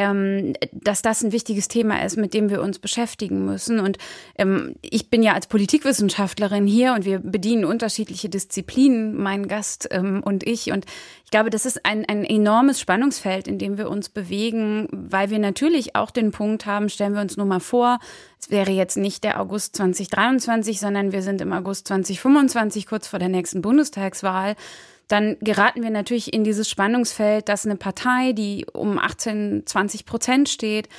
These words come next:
ähm, der öffentlich-rechtliche Rundfunk und sein Auftrag, ähm, auch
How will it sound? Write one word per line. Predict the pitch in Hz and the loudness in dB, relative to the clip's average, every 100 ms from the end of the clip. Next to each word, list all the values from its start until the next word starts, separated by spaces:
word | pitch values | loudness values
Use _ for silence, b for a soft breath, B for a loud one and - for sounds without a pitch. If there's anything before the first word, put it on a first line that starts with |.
| B B B | B B B
ähm, | - 202 202 202 - - | 2 4 4 0 -2 0
der | 208 196 | 4 4
öffentlich-rechtliche | 202 220 202 - 202 208 202 | 2 -2 -2 -2 -4 -4 -4
Rundfunk | 214 254 262 233 | 2 2 4 0
und | 208 175 | 0 0
sein | 190 190 | 0 2
Auftrag, | 240 302 - - 202 202 202 - | 2 2 -4 -4 -2 -2 -4 -6
ähm, | 208 196 202 202 - | -4 -2 -2 -4 0
auch | 185 214 | 2 2